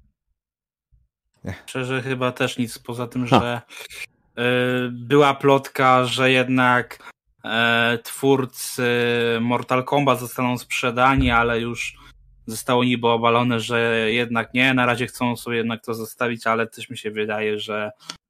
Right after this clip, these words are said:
Speaker 2: e, biorąc pod uwagę, mówię, ten, e, zapał Ed Boona do stworzenia gry w świecie Marvela, to ja mi się wydaje, że prędzej czy później pójdą pod młotek.
Speaker 3: Mhm.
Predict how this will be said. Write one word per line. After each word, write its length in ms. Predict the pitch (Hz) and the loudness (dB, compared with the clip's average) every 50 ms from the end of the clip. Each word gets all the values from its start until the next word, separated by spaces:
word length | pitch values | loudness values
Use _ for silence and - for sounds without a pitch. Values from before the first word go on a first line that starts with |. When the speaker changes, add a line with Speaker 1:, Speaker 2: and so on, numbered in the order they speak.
| _ _ - - - - | _ _ -20 -20 -16 -12
Speaker 2:
e, 760 | - 107 107 107 104 104 104 101 104 107 107 107 104 101 104 110 | -8 -6 -6 -4 -4 -2 -2 -2 -2 -2 -2 -2 -4 -4 -4 -2
biorąc 300 | 123 123 123 127 120 - | -2 0 0 0 -2 -4
pod 200 | - - 120 117 | -10 -10 -8 -8
uwagę, 380 | 120 117 120 117 113 117 117 | -6 -2 -2 -2 0 0 -2
mówię, 220 | 117 110 107 104 101 | -2 0 -2 -4 -4
ten, 320 | - - 110 110 110 107 | -4 -4 -4 -4 -4 -4
e, 280 | 104 104 104 104 101 98 _ _ _ _ _ _ _ _ - | -6 -6 -8 -10 -10 -12 _ _ _ _ _ _ _ _ -12
zapał 460 | 110 107 120 131 - - 123 123 117 | -8 -2 -2 -2 0 0 0 2 2
Ed 160 | 120 120 117 | 0 0 -2
Boona 360 | 120 120 131 135 131 123 120 | -2 -2 0 2 2 2 0
do 320 | 113 120 117 117 113 113 110 | 0 0 0 0 0 0 -2
stworzenia 1080 | - - - - 120 120 117 131 127 123 120 117 113 113 110 113 110 110 110 107 104 101 - 101 104 | -4 -8 -8 -4 -4 -2 0 2 2 2 2 2 2 2 2 4 4 4 4 4 2 0 -2 -4 -8
gry 560 | 110 117 120 127 123 127 127 120 117 117 113 107 | -8 -6 -4 -2 0 0 2 2 2 2 2 0
w 40 | - | -2
świecie 340 | - - 123 113 - - 117 | -4 -6 -6 -6 -6 -4 0
Marvela, 540 | 117 113 113 117 120 123 123 123 123 123 | 0 0 0 0 -2 -2 -2 0 -2 -2
to 140 | 117 - 127 | -4 -2 -2
ja 80 | 131 135 | 0 0
mi 100 | 127 123 | -2 -2
się 120 | - 131 | -4 -6
wydaje, 340 | 117 123 127 123 123 123 120 | -6 -6 -4 -2 0 0 0
że 120 | 113 123 | 0 -2
prędzej 280 | 110 - 127 120 120 120 | -4 -4 -6 -6 -6 -6
czy 140 | - - 123 | -8 -10 -16
później 480 | _ - 123 123 117 123 120 120 120 | _ -4 -4 -2 -2 0 -2 -2 -4
pójdą 380 | 113 - - 131 123 117 110 110 | -4 -6 -4 -2 0 0 -2 -2
pod 180 | - - 107 110 | -2 -6 -4 -4
młotek. 440 | 113 113 104 - - - - - - - - - - - _ _ _ _ _ _ - - | -2 -4 -4 -6 -10 -18 -20 -20 -20 -20 -20 -20 -20 -20 _ _ _ _ _ _ -8 -4
Speaker 3:
Mhm. 460 | 107 104 98 95 101 101 98 104 | -2 -2 -2 -2 0 0 -2 -2